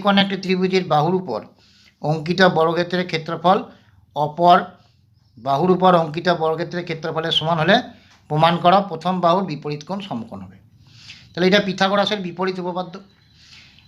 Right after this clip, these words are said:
এরপরে তোমাদের এক্সট্রা উপপাদ্য, মানে প্রয়োগ উপপাদ্য দুটো থাকবে, একটা করতে হবে। তাহলে এখানে দেওয়া আছে, "প্রমাণ করো বৃত্তস্থ সমান্তরিক একটি আয়তক্ষেত্র হবে।" এটাও তোমাদের দেখবে টেক্সট বইয়ের উদাহরণে করে দেওয়া আছে।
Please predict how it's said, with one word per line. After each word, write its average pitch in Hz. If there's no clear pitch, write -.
এরপরে 214
তোমাদের 180
এক্সট্রা 185
উপপাদ্য, 185
মানে 190
প্রয়োগ 202
উপপাদ্য 180
দুটো 226
থাকবে, 180
একটা -
করতে -
হবে। -
তাহলে 151
এখানে 180
দেওয়া 180
আছে, 180
"প্রমাণ 170
করো 180
বৃত্তস্থ 170
সমান্তরিক 147
একটি 151
আয়তক্ষেত্র 156
হবে।" 110
এটাও 190
তোমাদের 202
দেখবে 196
টেক্সট 185
বইয়ের 202
উদাহরণে 170
করে 147
দেওয়া 98
আছে। -